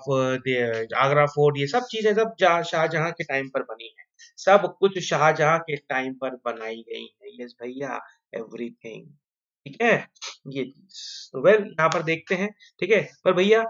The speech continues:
situation जो थी जहांगीर के time की, तो peace तो था, लेकिन दो बड़ी problems हो गई। पहला कंधार चला गया, जो मैंने बता ही दिया आपको। दूसरा, जहांगीर की health deteriorate होना शुरू हो गई।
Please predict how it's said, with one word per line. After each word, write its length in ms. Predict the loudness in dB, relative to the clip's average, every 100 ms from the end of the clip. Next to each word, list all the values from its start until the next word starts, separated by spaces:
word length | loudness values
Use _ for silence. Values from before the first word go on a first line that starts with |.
| -6 -16
situation 640 | -6 6 8 8 6 4
जो 120 | 0
थी 200 | -4 -6
जहांगीर 480 | -2 0 0 -2 -6
के 180 | -6 -6
time 260 | -4 -6
की, 80 | -6
तो 160 | -2 -2
peace 480 | -2 _ -10 -4 -2
तो 100 | 0
था, 340 | 2 0 0
लेकिन 300 | -8 -8 -8
दो 440 | -10 4 6 6 4
बड़ी 180 | -2 -2
problems 600 | -2 -2 -2 -8 -8 -14
हो 60 | -18
गई। 360 | _ _ _ _ 0
पहला 220 | 2 2
कंधार 540 | 0 -4 0 2 2 0
चला 180 | -4 -4
गया, 160 | -8
जो 140 | -12 -6
मैंने 200 | -4 -4
बता 260 | -6 -4
ही 160 | -4 -4
दिया 260 | -6 -6 -6
आपको। 400 | -6 -10 -14 _ _ _ -20
दूसरा, 840 | -6 -4 -2 -2 0 2 2 0 -6 _
जहांगीर 480 | 0 2 4 2 -2
की 260 | -2 -4 2
health 200 | 4 4
deteriorate 600 | 2 -4 -4 -4 -2 -4 -8
होना 200 | -14 -14 -16
शुरू 200 | -20 -20
हो 160 | _
गई। 80 | -20